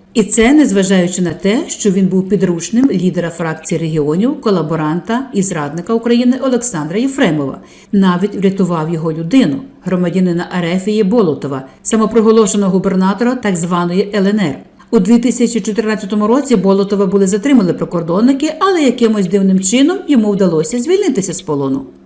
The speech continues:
В червні дві тисячі дев'ятнадцятого року Зеленський призначив Дейнеко на посаду голови Державної прикордонної служби України. На цю посаду його пролобіював член партії «Слуга народу» та член політради Харківської обласної партійної організації «Слуг»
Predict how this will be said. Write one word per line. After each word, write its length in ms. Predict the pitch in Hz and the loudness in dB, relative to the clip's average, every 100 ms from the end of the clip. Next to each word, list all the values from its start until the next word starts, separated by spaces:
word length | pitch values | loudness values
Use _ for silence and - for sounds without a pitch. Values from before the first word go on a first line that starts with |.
| - | -20
В 60 | - | -10
червні 360 | - 349 339 330 | 0 2 4 2
дві 140 | 269 | 2
тисячі 240 | 262 269 | 0 0
дев'ятнадцятого 680 | 247 262 254 269 269 285 269 | 0 0 2 2 2 2 4
року 280 | 262 254 254 | 4 2 0
Зеленський 420 | 240 262 302 - | 0 2 0 -2
призначив 540 | 277 277 247 254 262 233 | -4 0 2 2 0 4
Дейнеко 480 | 226 220 214 208 | 4 4 0 0
на 100 | 220 | 0
посаду 460 | 196 196 202 196 202 | 0 -2 -2 0 2
голови 500 | 202 254 285 185 202 | 2 2 2 4 2
Державної 500 | 196 175 180 190 185 | 2 -2 0 0 0
прикордонної 560 | 190 185 185 180 170 170 | -2 -6 -4 -2 -4 -4
служби 320 | 185 160 175 | -6 -4 -6
України. 460 | 175 220 170 139 - - - - - | 0 0 0 -4 -8 -20 -20 -20 -6
На 100 | 214 | -4
цю 160 | 202 214 | 0 0
посаду 480 | 202 - 196 214 254 | 0 0 0 0 0
його 260 | 247 214 | 0 0
пролобіював 800 | 226 214 190 180 170 175 190 262 | 0 0 0 0 0 0 -2 -4
член 300 | 403 - 196 190 | -6 -4 -2 -2
партії 380 | 190 165 165 190 | -2 -4 -2 -2
«Слуга 300 | 190 214 220 | 0 -2 0
народу» 460 | 220 226 233 247 - - | 2 2 2 -2 -6 -18
та 140 | - 196 | -4 -4
член 260 | 190 208 190 | -2 -4 -2
політради 500 | 196 190 190 190 180 | 0 0 0 0 0
Харківської 600 | 175 185 180 185 - 180 | -2 -4 -2 -4 -4 -4
обласної 440 | 165 175 - 185 175 | -4 -6 -4 -4 -2
партійної 600 | 185 180 175 165 165 165 | -6 -6 -6 -4 -4 -6
організації 800 | - 190 190 175 151 151 156 220 220 | -4 0 2 0 -2 -4 -2 0 0
«Слуг» 360 | 240 247 269 | 0 0 -2